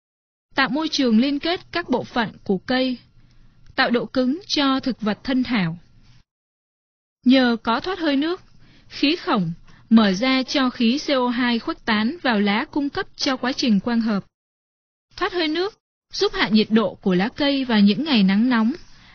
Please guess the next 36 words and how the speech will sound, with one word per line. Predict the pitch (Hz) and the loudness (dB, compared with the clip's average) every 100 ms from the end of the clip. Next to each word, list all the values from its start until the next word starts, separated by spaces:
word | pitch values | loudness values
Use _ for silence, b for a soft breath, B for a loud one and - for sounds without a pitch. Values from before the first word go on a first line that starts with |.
| b | b
đảm | 233 202 | 2 4
bảo | 208 190 | 4 2
cho | - 285 285 | -2 -4 -4
các | 370 - | -6 -4
quá | 247 | -4
trình | - 247 202 | 0 2 2
sinh | 285 269 | 0 0
lý | 247 254 349 | 0 0 -2
xảy | 294 180 | -2 -2
ra | 226 | 0
bình | 220 196 | 2 2
thường. | 185 208 190 180 b b b b b - | 2 0 0 -2 b b b b b 0
Nhiệt | 254 220 | 2 4
độ | 233 - | 0 0
của | - 226 | -2 0
lá | 185 220 | 2 0
cây | - 294 294 | -2 -2 0
đang | 277 277 | -2 -2
thoát | 311 381 | -6 -6
hơi | 320 285 | -4 -4
nước | 349 294 | -4 0
mạnh, | 226 - - b b - | -2 -2 -12 b b -6
có | 214 | -2
thể | 233 185 | 0 0
thấp | 302 - | -4 -4
hơn | 294 285 269 b b - | -2 -2 -2 b b 0
nhiệt | 226 214 | 2 2
độ | 220 - | 0 -2
của | 202 180 | -2 0
lá | 190 196 269 | 0 -2 -2
đang | 277 262 | -2 0
héo | 254 226 233 285 | 0 0 0 0
đến | 220 269 | 0 0
bảy | 240 170 | 0 0
độ | 180 | -2
C. | - | -4